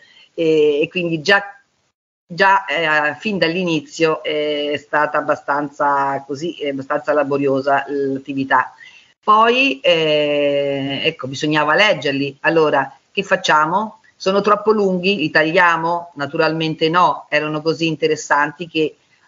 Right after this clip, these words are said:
anche se, eh, superavano il numero delle battute indicate, naturalmente li abbiamo accettati così com'erano.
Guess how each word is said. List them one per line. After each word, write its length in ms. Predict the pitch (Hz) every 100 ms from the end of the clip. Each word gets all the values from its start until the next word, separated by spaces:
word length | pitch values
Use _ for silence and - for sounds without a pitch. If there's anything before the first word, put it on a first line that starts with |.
| -
anche 360 | 160 165 165
se, 400 | 156 - 165 165 165
eh, 300 | 151 147 143
superavano 760 | 151 160 160 160 151 151 147
il 120 | 147
numero 220 | 151 160 151
delle 160 | 151
battute 380 | 147 147 180 170
indicate, 640 | 156 160 190 151 139 151 151
naturalmente 680 | 143 143 147 147 147 143 147
li 100 | 143
abbiamo 640 | 139 143 135 139 147 -
accettati 640 | 143 - 143 - 139 143 135
così 260 | 143 135
com'erano. 760 | - 147 180 160 147 139 135